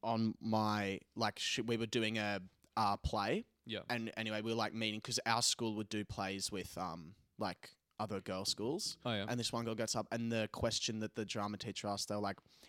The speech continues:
Speaker 1: "If you had a superpower,
Speaker 2: Mm-hmm.
Speaker 1: what would your superpower be, and why would it be the best superpower?" Like, you
Speaker 2: I
Speaker 1: sort of
Speaker 2: hate
Speaker 1: had to
Speaker 2: that.
Speaker 1: present. She gets up. What do you think she said?
Speaker 2: What?
Speaker 1: She goes,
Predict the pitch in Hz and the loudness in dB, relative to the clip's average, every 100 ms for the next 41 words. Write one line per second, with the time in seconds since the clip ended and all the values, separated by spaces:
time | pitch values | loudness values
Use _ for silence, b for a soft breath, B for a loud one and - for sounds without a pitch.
0 | - - 160 151 147 135 - 117 - - | -12 -4 2 2 4 2 2 0 -4 -6
1 | 101 90 113 165 - 107 95 95 117 143 | -4 -2 -4 -6 -8 -8 -8 -8 -4 0
2 | 131 127 - 120 110 110 110 104 110 104 | 2 2 2 0 -4 -4 -4 -2 -2 -2
3 | 104 113 110 110 110 110 104 101 101 - | -2 0 2 0 -2 -4 -4 -4 0 0
4 | 95 - 90 90 80 92 98 107 117 107 | -2 -6 -6 -6 -6 -6 -4 -2 -2 -2
5 | 101 90 82 101 104 127 b b b _ | -2 -4 -6 -4 -4 -6 b b b _
6 | - - 113 104 - 101 107 107 98 92 | -4 -2 0 0 -2 -2 -2 -2 -4 -4
7 | 101 - 76 85 - _ _ _ _ _ | -4 -4 -6 -8 -14 _ _ _ _ _
8 | 110 104 - - - - - 101 95 87 | -8 -8 -8 -12 -20 -14 -6 -4 -2 -4